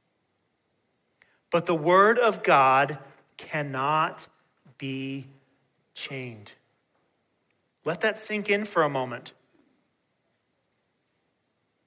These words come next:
Even though we may be in chains for preaching and proclaiming the good news of Jesus Christ, God's word will never be chained.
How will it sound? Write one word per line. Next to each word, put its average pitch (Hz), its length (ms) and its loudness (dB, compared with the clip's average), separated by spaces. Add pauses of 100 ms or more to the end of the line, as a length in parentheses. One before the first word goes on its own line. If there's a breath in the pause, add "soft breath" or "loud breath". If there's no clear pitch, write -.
(1400)
Even 214 260 0
though 202 120 4
we 185 320 -2
may 196 300 0
be 185 160 -4
in 165 260 -6
chains 147 720 -6
for - 180 -8
preaching 170 680 -8
and 131 120 -10
proclaiming 165 640 -6
the 151 80 -6
good 147 200 -2
news 139 220 -8
of 123 80 -14
Jesus 123 300 -14
Christ, 139 320 -6
God's 160 260 -2
word 165 220 -2
will 156 80 -4
never 175 420 2
be 208 120 -8
chained. 131 420 -4